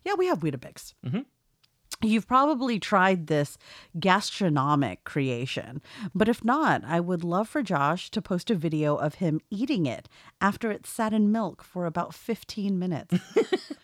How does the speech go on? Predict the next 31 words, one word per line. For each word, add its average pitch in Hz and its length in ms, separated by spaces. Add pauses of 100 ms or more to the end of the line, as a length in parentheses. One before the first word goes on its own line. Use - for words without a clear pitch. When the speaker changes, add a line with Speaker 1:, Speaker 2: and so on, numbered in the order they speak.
(200)
Speaker 2:
To 156 140
not 123 240
Speaker 1:
Great 139 120
Speaker 2:
be 135 120
concrete? 127 640
Speaker 1:
<laughs> - 0
YouTube 208 1080 (120)
or 180 160
Discord 180 600
idea. 127 560 (140)
You're 185 160
welcome. 165 480 (160)
<laughs> - 280
Speaker 2:
I 247 240
believe, 156 760
if 110 160
I 131 80
remember 139 480
correctly, - 540
that 98 240
Sterling, 196 840 (800)
um, 101 440 (520)
is 120 200
a 110 60
fan 95 280
of 80 140
this. - 400 (1400)
The 117 100
Weetabix. 98 640 (300)
So, 117 460 (920)
y-, - 80